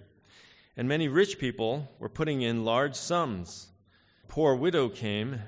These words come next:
and put in two small copper coins, which amount to a cent.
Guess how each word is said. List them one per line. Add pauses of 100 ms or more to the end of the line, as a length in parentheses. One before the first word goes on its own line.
(220)
and
put
in
two
small
copper
coins, (500)
which
amount
to
a
cent.